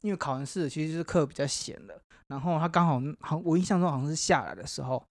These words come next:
下来的时候去停在那里，然后我也看G P S定位，然后那时候我们大家都在做书审资料，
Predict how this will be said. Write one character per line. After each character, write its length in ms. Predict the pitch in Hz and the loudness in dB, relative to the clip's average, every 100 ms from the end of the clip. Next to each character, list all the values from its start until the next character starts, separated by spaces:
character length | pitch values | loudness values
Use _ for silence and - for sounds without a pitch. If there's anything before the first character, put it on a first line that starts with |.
| _ - | _ -6
下 140 | - | 2
来 60 | 151 | 2
的 60 | 127 | 2
时 80 | |
候 80 | 143 | 0
去 80 | 143 | -2
停 220 | - 127 | 0 -2
在 140 | 139 135 | 0 -2
那 180 | 131 | -2
里， 220 | 117 92 - - - | -4 -14 -18 -16 0
然 100 | 135 | 6
后 80 | 175 | 8
我 100 | 165 | 8
也 60 | |
看 240 | 143 - 151 | 6 0 -4
G 140 | 151 | -2
P 140 | 147 147 | 0 0
S 80 | 123 | 0
定 220 | 139 127 | -2 0
位， 180 | 123 117 | 0 -2
然 100 | - | -2
后 40 | 165 | 4
那 100 | 190 | 6
时 100 | 208 | 8
候 60 | |
我 40 | 170 | 6
们 100 | 139 | 6
大 80 | 165 | 6
家 120 | 165 | 8
都 120 | 160 | 8
在 100 | 156 | 6
做 280 | 160 151 131 | 6 2 2
书 180 | - 165 | 0 -2
审 180 | 139 120 | -2 -6
资 160 | 135 | -2
料， 180 | 131 | -2